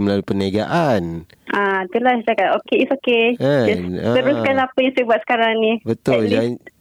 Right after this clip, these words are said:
Speaker 1: mhm.
Speaker 2: sambil tunggu tu, sambil ada juga income masuk, kan.
Speaker 1: Mm-mm, betul, betul. Dan mesti sekarang dah ramai, ah, apa ni, pelanggan-pelanggan Shina kan sekarang?
Speaker 2: Ah, ya, Alhamdulillah.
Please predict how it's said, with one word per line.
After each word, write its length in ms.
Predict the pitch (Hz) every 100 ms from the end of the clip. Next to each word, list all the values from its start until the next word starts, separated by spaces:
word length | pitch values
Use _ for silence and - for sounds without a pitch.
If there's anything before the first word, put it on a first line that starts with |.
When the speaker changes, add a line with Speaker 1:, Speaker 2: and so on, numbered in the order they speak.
| -
Speaker 1:
mhm. 80 | 107
Speaker 2:
sambil 360 | 226 135 220 220
tunggu 260 | 247 240 262
tu, 120 | 285
sambil 360 | 285 233 233 214 202 _ - -
ada 160 | 214
juga 240 | 202 202 202
income 280 | 220 226 247
masuk, 280 | 311 277 240
kan. 240 | 247 202 202
Speaker 1:
Mm-mm, 320 | 196 113 101 92
betul, 300 | 90 - 120
betul. 280 | 127 120 160
Dan 200 | 131 117
mesti 320 | 127 156 -
sekarang 280 | 208 180 147
dah 120 | 127
ramai, 640 | 107 101 123 151 135 107 98
ah, 400 | 95 98 95 95 90 _ -
apa 240 | 95 -
ni, 80 | 127
pelanggan-pelanggan 640 | 185 117 107 104 104 101 98
Shina 380 | - 95 90 90
kan 160 | 90
sekarang? 340 | - 95 120 208 _ _ _ _ _ _ _
Speaker 2:
Ah, 300 | 240 214 202
ya, 220 | 190 190
Alhamdulillah. 420 | 196 196 196 190